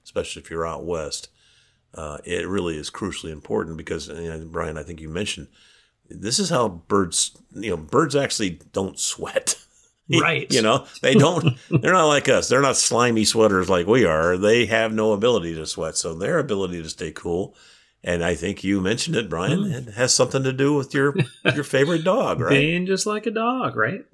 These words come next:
Speaker 2: They have to
Speaker 1: Yeah.
Speaker 2: pant, pant
Speaker 1: <laughs>
Speaker 2: to, to get that cool down, get that respiration transfer, if you wanna get into some of those scientific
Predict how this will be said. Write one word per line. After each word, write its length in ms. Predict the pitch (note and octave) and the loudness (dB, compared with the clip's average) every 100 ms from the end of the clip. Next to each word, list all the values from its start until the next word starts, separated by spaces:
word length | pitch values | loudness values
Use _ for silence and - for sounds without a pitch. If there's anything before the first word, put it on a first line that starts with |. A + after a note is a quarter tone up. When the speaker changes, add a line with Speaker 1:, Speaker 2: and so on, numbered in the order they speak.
| - | -6
Speaker 2:
They 80 | A#2+ | -2
have 160 | C3+ | -2
to 80 | - | -2
Speaker 1:
Yeah. 180 | C3 C#3 | -2 0
Speaker 2:
pant, 420 | D#3 A3 - - - - _ _ | 0 0 -4 -6 -8 -10 _ _
pant 300 | A#2+ B2 F3+ | 0 2 2
Speaker 1:
<laughs> 140 | - E3+ | -2 0
Speaker 2:
to, 440 | E3+ D#3+ F3 F#3 _ - | 2 2 0 -6 _ 0
to 300 | C#3+ B2 A#2 | 2 2 0
get 220 | A#2+ C#3+ | -2 0
that 240 | C3 B2 - | 0 -2 -2
cool 340 | - F3 F3+ | -2 0 0
down, 240 | D3+ A2+ A2+ | 0 -2 -4
get 140 | C3+ | -4
that 160 | C3 - | -4 -2
respiration 580 | D3 - A#2+ B2+ - B2 | -2 0 0 0 0 -4
transfer, 560 | A2+ G#2 - A2+ G#2+ G#2 | -4 -6 -4 0 0 -2
if 80 | |
you 80 | A2+ | -6
wanna 180 | A2+ A2 | -4 -4
get 140 | G#2+ | -2
into 200 | A2 G#2+ | -4 -2
some 200 | - A#2+ | -2 -2
of 60 | A2 | -4
those 360 | G#2+ A#2+ - - - - - | -4 -2 -2 -4 -12 -14 -6
scientific 580 | - A#2+ A#2 B2 A#2+ | 0 0 2 0 -2